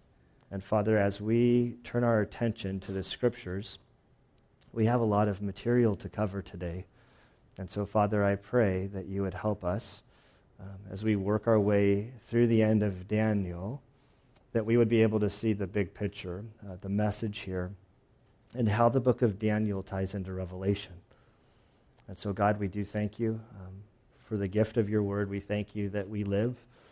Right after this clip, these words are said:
in a place where we can freely study it, that we can freely worship you, that we have great accessibility to the word of God in, uh,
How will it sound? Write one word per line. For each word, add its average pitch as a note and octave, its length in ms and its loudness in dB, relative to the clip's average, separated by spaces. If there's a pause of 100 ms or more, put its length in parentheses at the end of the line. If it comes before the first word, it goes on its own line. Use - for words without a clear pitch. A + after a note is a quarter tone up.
(380)
in B2+ 80 4
a B2 40 4
place F#2 440 -2
where G2 80 -4
we G2+ 100 -2
can G2 180 -10
freely A2 640 0
study A2+ 580 0
it, A2+ 220 2
that F#2+ 80 -8
we G2 100 -6
can F#2 100 -14
freely A2 420 0
worship G2+ 560 -4
you, G2+ 320 -4 (520)
that A2 160 0
we A2 100 2
have G2+ 300 0 (160)
great A2+ 420 4
accessibility G2 1040 0 (280)
to B2+ 140 4
the A2 140 4
word G2 220 -2
of F#2+ 100 -8
God G2 380 -2
in, G2+ 240 -10 (360)
uh, G#2+ 100 -12